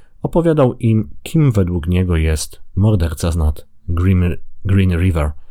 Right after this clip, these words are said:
jakie ma cechy, czym się kieruje w swoich działaniach, jakie ma plany, co będzie robił.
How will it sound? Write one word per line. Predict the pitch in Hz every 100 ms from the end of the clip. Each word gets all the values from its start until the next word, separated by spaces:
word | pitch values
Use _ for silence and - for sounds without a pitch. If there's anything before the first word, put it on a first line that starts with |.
| - - - -
jakie | 104 -
ma | 82 76
cechy, | - - 92 73 - -
czym | - 123
się | 107 90
kieruje | - 82 98 95
w | 90
swoich | - 95 85
działaniach, | 85 92 90 85 - - - - - -
jakie | 107 127 -
ma | 101 78
plany, | 92 87 82 80 - - -
co | - 151
będzie | 135 151 80 76 73 - _ -
robił. | 80 82 80